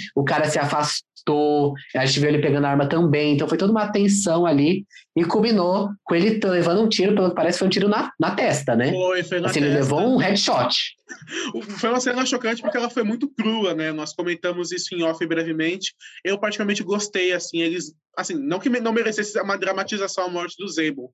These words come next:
Speaker 2: mas foi uma cena muito realista, ela tendo já que lutar pela vida, fugindo, não tem, não tem tempo de nem de lamentar a morte dele direito e tendo que se esconder por uma casa onde existem câmeras. Então,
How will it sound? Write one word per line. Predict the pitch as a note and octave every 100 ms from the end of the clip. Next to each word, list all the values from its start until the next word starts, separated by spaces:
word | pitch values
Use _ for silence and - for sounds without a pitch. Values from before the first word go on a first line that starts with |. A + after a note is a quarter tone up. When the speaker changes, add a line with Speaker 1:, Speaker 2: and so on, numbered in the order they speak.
| - - - -
Speaker 2:
mas | F3+
foi | A3
uma | A3 A#3
cena | A#3+ A3+
muito | G#3 A3+ B3
realista, | B3 A3+ F3 F3+ G#3+ - G#3 - -
ela | F#3 G3
tendo | A3 A3
já | G#3+
que | A3
lutar | A#3 G#3 G#3
pela | A3 A3 G3
vida, | - E3 G3+ F3+
fugindo, | - B3 A#3 - E3 G#3 G#3
não | E3
tem, | F3+ F3 -
não | F#3+
tem | A3 G#3+ _ _
tempo | G#3+ C4
de | -
nem | A3+ C#4
de | C4
lamentar | B3 C#4 C4+ - G3 B3 - - _
a | F#3
morte | F3+ F#3+ F#3+
dele | A3 F#3 F#3+
direito | D#3+ D#3+ D3+ A3 - C#4+ - _ -
e | B3+ F4 - _ -
tendo | A3 C#4 D#4+
que | B3+
se | A#3+
esconder | - A3 G3+
por | - A#3+
uma | G#3+ F#3+
casa | - F3+ G#3 A#3+
onde | C#4 C#4+
existem | A3+ A#3 E4+
câmeras. | - G3+ G3 E3 D3 D#3
Então, | D#3 D#3+ F3+